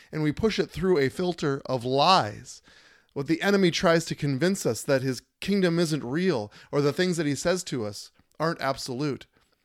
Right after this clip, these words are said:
the result is fear. Fear. And so if you're facing a situation, if you're facing a crisis and what's coming out is fear,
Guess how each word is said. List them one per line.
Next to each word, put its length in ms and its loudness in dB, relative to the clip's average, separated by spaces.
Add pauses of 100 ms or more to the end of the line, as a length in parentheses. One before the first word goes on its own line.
(260)
the 100 0
result 560 4
is 260 -6
fear. 440 -4 (1700)
Fear. 540 -6 (1900)
And 80 -4
so 160 4
if 80 -2
you're 340 -2 (100)
facing 480 0
a 40 -2
situation, 720 -2
if 100 -8
you're 100 -6
facing 380 -6
a 60 -6
crisis 520 -4
and 80 -2
what's 100 -2
coming 320 -6
out 200 -2
is 160 -6
fear, 580 -2